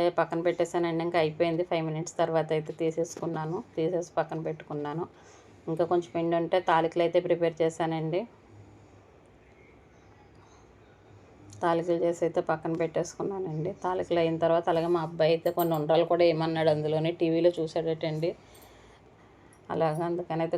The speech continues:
కొన్ని ఉండ్రాలు కూడా అందులో వేద్దామని అలా అయితే పక్కన పెట్టానండి. ముందుగా అయితే గిన్నెలో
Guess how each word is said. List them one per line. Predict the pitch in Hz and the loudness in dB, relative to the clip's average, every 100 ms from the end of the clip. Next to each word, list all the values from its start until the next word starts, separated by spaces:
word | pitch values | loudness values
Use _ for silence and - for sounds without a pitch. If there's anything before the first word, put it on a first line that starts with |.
| 170 | -2
కొన్ని | 170 160 | -2 -2
ఉండ్రాలు | 160 160 165 | 0 0 2
కూడా | 170 170 | 2 4
అందులో | 165 165 165 | 2 2 2
వేద్దామని | 156 165 160 170 | 2 0 0 0
అలా | 160 156 | 0 -2
అయితే | 165 160 | -4 -4
పక్కన | - 165 160 | -6 -4 -6
పెట్టానండి. | 156 156 135 156 175 220 - - - - - - - - - 170 | -4 -4 -6 -6 -6 -8 -12 -20 -20 -20 -20 -20 -20 -20 -10 -4
ముందుగా | 165 165 170 | 0 2 2
అయితే | 165 170 | 2 0
గిన్నెలో | 170 165 | 0 2